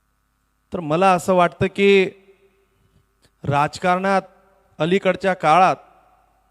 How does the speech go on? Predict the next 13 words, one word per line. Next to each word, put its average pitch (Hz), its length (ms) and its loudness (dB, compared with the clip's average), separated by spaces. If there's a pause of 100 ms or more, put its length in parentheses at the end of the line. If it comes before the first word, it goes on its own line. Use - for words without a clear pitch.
(880)
एवढा 175 340 0
संयमी, 180 560 -2 (1900)
एवढा 170 260 2
निष्कलंक 185 680 -2 (2000)
आणि 190 440 -4
सर्वसमावेशक 180 1200 0
भूमिका 165 420 -2
घेऊन 156 420 0 (1120)
सर्व 180 420 -2
समाजांप्रती 180 960 -6
आदर 165 320 -2
ठेवणारा 160 420 -4
नेता 147 440 -2